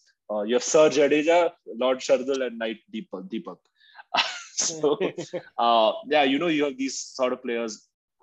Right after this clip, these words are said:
Speaker 1: also who are expected to, you know, hit gold. Uh, so, yeah, obviously, the, someone like Rishi Dhawan could do well. Someone like Deepak Hooda, who has the ability to, you know, ball, uh, a couple
Speaker 2: Yeah, exactly.
Speaker 1: overs,
Speaker 2: Uh,
Speaker 1: yeah.
Speaker 2: Deepak Hooda for now. He's right now,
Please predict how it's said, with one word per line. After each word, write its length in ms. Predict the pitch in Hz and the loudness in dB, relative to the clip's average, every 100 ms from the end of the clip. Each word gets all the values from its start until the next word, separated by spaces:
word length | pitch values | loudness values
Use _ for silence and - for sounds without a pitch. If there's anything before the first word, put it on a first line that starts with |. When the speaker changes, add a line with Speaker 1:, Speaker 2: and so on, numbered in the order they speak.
| _ _ _ - | _ _ _ -6
Speaker 1:
also 320 | 120 143 131 | -4 0 0
who 240 | 139 147 | 0 0
are 240 | 127 127 131 | 4 4 4
expected 480 | 127 117 - 117 | -2 -8 -6 -8
to, 60 | 117 | -6
you 80 | 104 | -6
know, 100 | 107 | -8
hit 240 | - 101 | -10 -14
gold. 280 | - 95 92 _ _ _ _ _ - | -10 -10 -12 _ _ _ _ _ -12
Uh, 280 | 98 98 - | -10 -10 -12
so, 380 | - - 143 143 | -12 -4 0 2
yeah, 320 | 160 180 131 - - | 6 6 4 -2 -8
obviously, 420 | 127 143 - 151 | -6 -4 0 2
the, 300 | 139 131 98 | 2 0 -2
someone 300 | - 120 120 | -4 -4 -2
like 160 | 117 113 | -4 -4
Rishi 240 | 113 117 | -6 -8
Dhawan 400 | 113 104 104 104 | -8 -6 -6 -8
could 160 | 104 95 | -10 -10
do 80 | 98 | -6
well. 180 | 101 101 | -6 -6
Someone 200 | 113 123 | -4 -2
like 140 | 123 | -2
Deepak 280 | 113 107 107 - | -4 -6 -10 -8
Hooda, 340 | 110 107 101 | -2 0 0
who 140 | 110 107 | -2 -4
has 220 | 101 101 | -4 -6
the 100 | 110 | -8
ability 460 | 92 95 92 101 | -8 -10 -10 -12
to, 100 | 95 | -10
you 140 | 95 95 | -10 -10
know, 100 | 117 | -10
ball, 400 | 95 92 95 95 _ _ _ _ _ _ - | -6 -6 -6 -10 _ _ _ _ _ _ -14
uh, 200 | 104 98 - | -10 -10 -10
a 60 | |
couple 480 | - 113 - 117 110 | -2 -2 0 -2 2
Speaker 2:
Yeah, 240 | 220 175 - _ _ _ _ _ | 2 0 -4 _ _ _ _ _
exactly. 680 | 220 170 214 208 214 160 131 - | -4 0 0 0 -2 -4 -4 -4
Speaker 1:
overs, 340 | 139 104 98 | -2 -2 -2
Speaker 2:
Uh, 40 | 143 | 2
Speaker 1:
yeah. 120 | 147 | 2
Speaker 2:
Deepak 180 | 185 214 | 0 -4
Hooda 280 | 175 160 165 - | -2 2 0 0
for 60 | 147 | -6
now. 160 | 135 120 | -6 -6
He's 300 | 156 175 160 | -8 -8 -4
right 220 | 170 170 190 | 0 0 0
now, 160 | 196 | 0